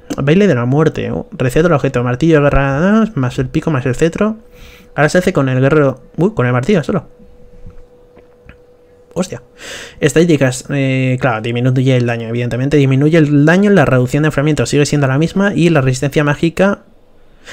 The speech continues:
Ah, y ahora da resistencia mágica. Vamos, que disminuyen el daño, pero dan resistencia mágica de más. Aumenta el treinta por ciento todo el daño recibido pro mitigado, pro, post mitigado, sorry. Y lo inflige como daño verdadero a lo largo del tiempo. Es que después de hablar tanto la garganta.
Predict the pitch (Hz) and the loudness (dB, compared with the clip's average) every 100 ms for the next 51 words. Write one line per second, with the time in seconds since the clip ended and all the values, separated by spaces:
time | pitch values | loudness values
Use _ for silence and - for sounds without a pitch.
0 | - 180 165 180 190 208 180 151 175 170 | -4 2 4 6 4 4 2 0 -2 0
1 | 143 143 131 131 135 120 123 110 - 143 | 0 0 -2 0 0 -2 -4 -6 -4 -2
2 | 139 160 185 190 190 175 190 220 214 127 | 0 2 2 2 2 2 2 2 2 0
3 | 143 120 120 123 147 160 170 196 185 247 | 0 -2 -4 -2 -2 0 -2 -4 -6 -8
4 | _ _ _ _ - 135 127 127 - - | _ _ _ _ -8 -4 -4 -6 -10 -18
5 | - - - - - - - - - - | -16 -12 -12 -12 -16 -20 -20 -20 -18 -16
6 | - - - - 143 180 185 185 175 165 | -14 -16 -18 -4 0 4 4 4 4 4
7 | 165 190 190 165 170 170 160 156 147 143 | 2 2 4 4 4 2 2 2 0 0
8 | 143 160 175 151 139 131 131 135 131 135 | 0 2 2 2 2 0 0 -2 -4 -4
9 | 139 170 - - 135 139 131 127 - 131 | -2 -4 -6 -12 -2 0 0 -2 -2 0
10 | 147 143 127 135 175 - 143 - - - | 0 0 0 -2 -4 -4 -4 -4 -8 -14
11 | - - 151 143 143 135 160 175 160 131 | -14 -2 0 2 0 -2 -2 -2 0 0
12 | 147 156 143 135 151 156 135 131 127 123 | 0 0 0 0 0 0 0 -2 -2 -4
13 | 127 131 170 156 165 170 151 127 135 156 | -4 -2 0 2 2 2 0 -2 -2 -2
14 | 127 120 135 139 160 | -2 -4 -4 -4 -4